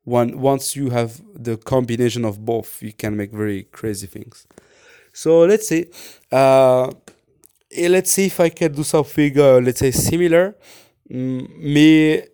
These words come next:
uh, it would be more focused, let's say, on the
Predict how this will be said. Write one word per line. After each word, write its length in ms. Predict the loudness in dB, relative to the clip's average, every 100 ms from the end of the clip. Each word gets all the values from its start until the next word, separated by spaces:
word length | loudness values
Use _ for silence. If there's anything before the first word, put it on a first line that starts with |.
| _
uh, 240 | -4 -2 -4
it 160 | -6 -10
would 100 | -4
be 100 | -2
more 200 | 0 -2
focused, 440 | -4 -6 -6 -4
let's 200 | -8 -6
say, 180 | -4 -2
on 200 | -4 -4
the 420 | -6 -6 -8 -14